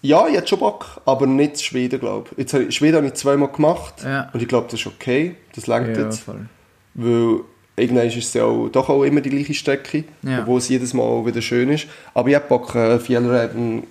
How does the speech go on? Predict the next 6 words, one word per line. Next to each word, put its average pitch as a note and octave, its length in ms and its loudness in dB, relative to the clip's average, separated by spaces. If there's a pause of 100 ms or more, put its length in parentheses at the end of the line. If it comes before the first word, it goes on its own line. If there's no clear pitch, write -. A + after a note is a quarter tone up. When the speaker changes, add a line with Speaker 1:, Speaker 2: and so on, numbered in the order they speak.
(140)
Speaker 1:
Classics B2 760 -4
in A2+ 340 -2
Schottland D#3+ 520 0
zu - 100 -4
machen. D3 340 -2 (580)
Speaker 2:
Oh. D#3+ 140 -8